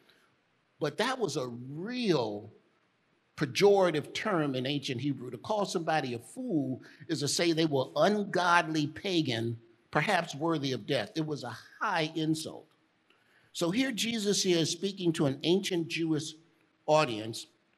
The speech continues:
deliberately using the word shrewd so that the audience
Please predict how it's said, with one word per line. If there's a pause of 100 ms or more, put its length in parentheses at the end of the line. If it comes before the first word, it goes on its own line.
(160)
deliberately
using
the
word
shrewd (440)
so
that
the (160)
audience